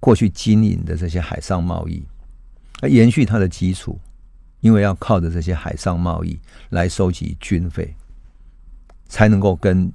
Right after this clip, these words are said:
清朝的这个军队对抗。他要养这么多的军队，难道他不需要很多钱吗？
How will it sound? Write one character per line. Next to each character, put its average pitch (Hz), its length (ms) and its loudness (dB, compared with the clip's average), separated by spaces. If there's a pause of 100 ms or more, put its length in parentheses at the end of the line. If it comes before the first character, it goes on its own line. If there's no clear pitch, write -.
清 92 280 -2
朝 85 160 -8
的 80 140 -10
这 82 120 -10
个 80 80 -8
军 85 240 -6
队 85 120 -4
对 80 200 -6
抗。 78 220 -8 (260)
他 110 100 0
要 107 100 4
养 92 180 2
这 127 140 2
么 110 100 6 (220)
多 104 140 4
的 92 100 0
军 92 240 0
队， 85 220 -4 (240)
难 107 120 2
道 107 80 4
他 110 120 0
不 113 120 -2
需 107 140 -2
要 104 80 2
很 90 140 0
多 98 140 2
钱 76 260 -8
吗？ 76 180 -8